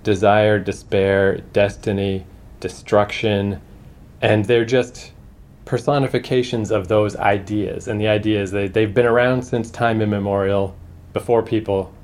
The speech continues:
they'll be around after people, they're just around. They're not necessarily gods, they're not necessarily all that powerful. Their powers are very vague and indistinct, but they just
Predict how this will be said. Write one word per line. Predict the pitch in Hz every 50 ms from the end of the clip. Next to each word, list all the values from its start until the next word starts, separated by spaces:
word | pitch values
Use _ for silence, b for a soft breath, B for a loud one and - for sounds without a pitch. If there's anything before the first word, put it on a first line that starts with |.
| - -
they'll | - 107
be | 104 110 110
around | 107 104 104 104 101 98
after | 98 98 95 - - 98
people, | 92 - 107 98 - 98 95 92
they're | 90 95 92
just | 90 - 101 - -
around. | - 92 92 92 90 90 - - -
They're | - 113 113
not | 123 143 160 196
necessarily | 180 160 - - 123 - - 143 143 139 135 127 123 123 113 107 101
gods, | 95 98 104 104 123 131 117 90 90 95 -
they're | - 107 107
not | 113 123 127
necessarily | 139 127 127 - 107 - - 123 117 117 110 107 107
all | 104 101 101
that | 98 90 -
powerful. | - - 113 127 131 120 101 92 - 98 95 95
Their | 92 98 98 95
powers | - - - 120 123 127 123 120 110 107 98
are | 101 98 92
very | 90 104 104 104 107 104 101 101 98 95 B B B B B B
vague | - 101 92 92 113 120 123 120 113 104 107
and | 101 107
indistinct, | 107 104 95 92 - - - 127 113 98 - B B B B B B B B B B -
but | - 107 104
they | - 107 107
just | 101 107 107 101 -